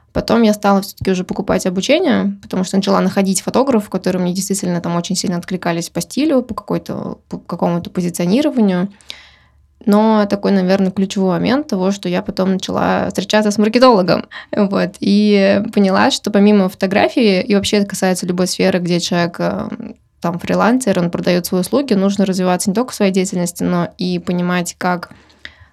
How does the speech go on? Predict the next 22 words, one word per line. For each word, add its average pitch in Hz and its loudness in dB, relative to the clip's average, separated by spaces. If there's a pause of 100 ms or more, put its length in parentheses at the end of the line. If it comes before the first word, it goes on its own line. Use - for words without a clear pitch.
(160)
а, 202 -6
оказывать 226 0
свои 208 0
услуги, 202 0
то - -6
есть - -4
это 185 -8
и - -4
сервисы, 202 0
и - 0
общение, 190 2
и - -8
как 175 -6
себя 170 -4
продавать, 196 0
как 180 -6
вести 180 -6
свои, 175 -2
свои 180 -6
соцсети, 196 0
как, - -6
эм, 196 -4